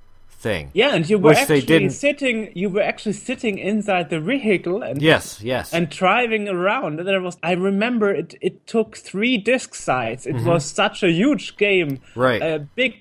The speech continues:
Speaker 2: chunk of data, which is actually the same for Rocket Ranger.
Speaker 1: Yeah,
Speaker 2: Yeah.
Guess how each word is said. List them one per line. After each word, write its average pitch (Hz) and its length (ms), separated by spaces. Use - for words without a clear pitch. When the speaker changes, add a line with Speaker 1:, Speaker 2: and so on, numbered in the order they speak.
Speaker 2:
chunk 226 460
of 165 220
data, 196 480
which 214 220
is 240 120
actually 254 460
the 233 60
same 233 360
for 196 220
Rocket 220 320
Ranger. 139 500
Speaker 1:
Yeah, 113 300
Speaker 2:
Yeah. - 80